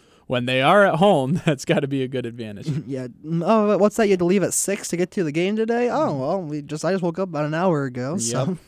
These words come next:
Speaker 1: Yep, yep.
Speaker 2: yeah, it really helps. And, um, so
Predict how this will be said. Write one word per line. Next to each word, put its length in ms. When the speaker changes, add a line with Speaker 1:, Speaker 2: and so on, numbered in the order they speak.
Speaker 1:
Yep, 100
yep. 180
Speaker 2:
yeah, 160
it 60
really 260
helps. 420
And, 240
um, 360
so 220